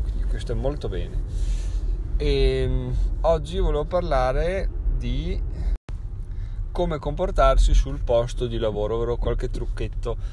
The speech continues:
ma prima introduciamo l'argomento con un racconto, perché è, è dalle esperienze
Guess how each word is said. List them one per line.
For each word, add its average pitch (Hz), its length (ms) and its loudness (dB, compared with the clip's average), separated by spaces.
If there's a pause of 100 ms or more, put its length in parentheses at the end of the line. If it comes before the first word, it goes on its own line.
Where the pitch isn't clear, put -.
(260)
ma 156 140 2
prima 151 500 0
introduciamo 127 760 -2
l'argomento 120 540 -2
con 117 120 -4
un 110 140 -2
racconto, 107 560 -2
perché 98 520 -4 (1400)
è, 110 420 0
è 117 100 -2
dalle 110 240 0
esperienze 101 880 -4